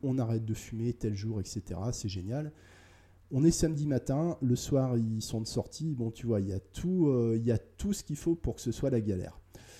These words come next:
Moi, j'avais ce réflexe-là, il y a encore pas si longtemps, de faire des mises en garde,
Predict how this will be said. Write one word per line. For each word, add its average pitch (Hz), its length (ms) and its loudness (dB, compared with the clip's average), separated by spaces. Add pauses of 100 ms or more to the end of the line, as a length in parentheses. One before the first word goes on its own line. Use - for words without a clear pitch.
(220)
Moi, 156 160 2
j'avais 131 260 4
ce - 100 -4
réflexe-là, 143 800 -2
il 135 60 -2
y 113 60 -2
a - 20 -2
encore 104 360 -6
pas 120 180 -4
si - 240 -6
longtemps, 123 500 -6
de 101 640 -2
faire 113 260 -2
des 107 140 -2
mises 117 220 -2
en 127 60 -2
garde, 110 340 -2